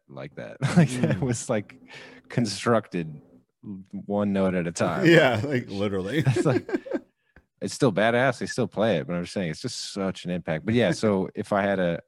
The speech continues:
Speaker 1: and so we're talking about bands that are together and not together,
Speaker 2: Yeah, you
Speaker 1: basically?
Speaker 2: can go either, either way.
Speaker 1: Hmm.
Speaker 2: A little bit
Speaker 1: I guess
Speaker 2: of
Speaker 1: just
Speaker 2: both.
Speaker 1: to stay in the vein, just to set Fallujah up for just, like,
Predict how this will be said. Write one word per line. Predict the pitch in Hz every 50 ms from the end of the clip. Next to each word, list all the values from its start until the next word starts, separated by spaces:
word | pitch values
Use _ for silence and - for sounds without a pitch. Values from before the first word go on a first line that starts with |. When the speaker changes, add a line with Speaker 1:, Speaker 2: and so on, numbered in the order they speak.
| _
Speaker 1:
and | - 98 85 -
so | - - 123 113 110
we're | 107 117
talking | - 110 110 - 110
about | 104 90 80
bands | 82 101 104 104 101 98 90
that | - 85 73 -
are | - - 85
together | 82 - 87 - 92 90 90 87 82
and | 82 85 85 82 78
not | 78 82 85 -
together, | - 107 98 101 101 104 107 107 - 453 453
Speaker 2:
Yeah, | 320 208 131 98 87
you | 98 120 131
Speaker 1:
basically? | - 123
Speaker 2:
can | 104
go | 95 101 92 90
either, | 90 90 85 82 80 - -
either | 123 113 101 90 82
way. | 78 80 80 90 127 135 - _ _ _ _ _ _ _ _ _ _ _ _
Speaker 1:
Hmm. | 113 107 92 78 76 69 - _ -
Speaker 2:
A |
little | 107 107 104 95
bit | 101
Speaker 1:
I | 95
guess | 90 82
Speaker 2:
of | 82
Speaker 1:
just | 98 101 101
Speaker 2:
both. | 113
Speaker 1:
to | 117
stay | 104 - - 113 110 110
in | 107
the | 98 90
vein, | - - 98 98 104 98 90 82 85
just | 87 - 98 -
to | -
set | - - - 104 90 -
Fallujah | - - 98 98 95 92 90 90 90 92
up | - -
for | - 85
just, | 82 85 - -
like, | 82 80 -